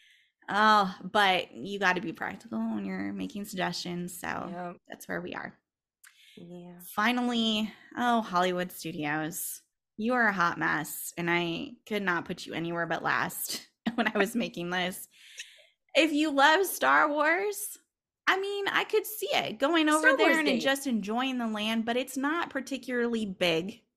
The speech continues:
Speaker 2: Nope.
Speaker 1: So I'm like, eh, you could definitely spend a while there, but you're
Speaker 2: Mm-hmm.
Speaker 1: gonna run out of things to do eventually because it's a land. It's not a whole park. <sighs> That was my thought number one. But, you know,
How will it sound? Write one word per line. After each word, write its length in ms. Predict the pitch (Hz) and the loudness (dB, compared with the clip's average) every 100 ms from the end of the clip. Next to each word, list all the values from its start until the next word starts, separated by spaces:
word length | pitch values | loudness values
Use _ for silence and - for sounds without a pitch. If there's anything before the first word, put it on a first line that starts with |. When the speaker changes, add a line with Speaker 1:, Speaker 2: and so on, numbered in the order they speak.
| _ _ | _ _
Speaker 2:
Nope. 320 | - - - _ - | -10 -10 -14 _ -16
Speaker 1:
So 180 | - | -4
I'm 220 | 262 254 262 | 0 2 2
like, 500 | 254 240 226 202 - _ _ _ | 2 2 0 -4 -10 _ _ _
eh, 340 | - 254 269 247 226 | -4 2 2 2 0
you 140 | 262 | -4
could 300 | - 349 226 - _ 196 | 2 2 2 -6 _ 4
definitely 360 | 254 480 370 | 4 4 0
spend 260 | 311 262 247 | 2 2 2
a 40 | |
while 380 | 208 190 196 170 | 4 4 4 2
there, 380 | 160 151 170 208 _ 220 | 0 -2 -2 -6 _ 2
but 120 | 226 | 4
you're 140 | 339 | 2
Speaker 2:
Mm-hmm. 100 | 294 | 0
Speaker 1:
gonna 280 | 330 359 277 | 2 4 2
run 280 | 233 214 208 | 4 4 4
out 200 | 185 185 | 2 2
of 200 | 170 - - _ _ _ - | 0 -4 -18 _ _ _ -2
things 580 | 175 156 160 175 - - | 0 0 -4 -8 -12 -10
to 100 | 175 | -8
do 260 | - - - | -4 -4 -2
eventually 560 | 170 156 - - - - | -2 -2 -4 -4 -4 -4
because 380 | 190 190 233 240 | -4 -2 -2 -2
it's 240 | 311 - | -4 -2
a 140 | 381 294 | -2 0
land. 500 | 277 359 269 156 185 | 0 2 0 0 -4
It's 180 | 202 247 | -6 -2
not 220 | 233 220 | 0 0
a 60 | |
whole 180 | 214 190 | 0 -4
park. 400 | - 101 - - _ _ _ _ _ _ _ _ _ - | -4 -8 -8 -18 _ _ _ _ _ _ _ _ _ -8
<sighs> 240 | 254 226 | -4 -2
That 140 | 190 220 | 4 4
was 100 | 240 | 4
my 140 | 226 | 2
thought 220 | 220 190 | 2 2
number 220 | 175 180 175 | 2 -4 -2
one. 360 | 170 156 175 _ - | -2 -2 -6 _ 0
But, 220 | 196 190 - _ | 2 2 -8 _
you 220 | - 220 | -8 -2
know, 360 | 190 175 170 | 0 2 0